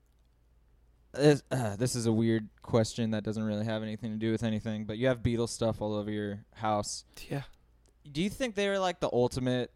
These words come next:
Speaker 1: manifestation masters of their desire?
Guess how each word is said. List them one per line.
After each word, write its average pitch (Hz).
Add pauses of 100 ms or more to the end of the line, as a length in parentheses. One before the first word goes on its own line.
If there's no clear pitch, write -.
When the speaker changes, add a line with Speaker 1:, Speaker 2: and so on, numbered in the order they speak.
(240)
Speaker 1:
manifestation 113 (360)
masters 117
of 110
their 113 (680)
desire? 127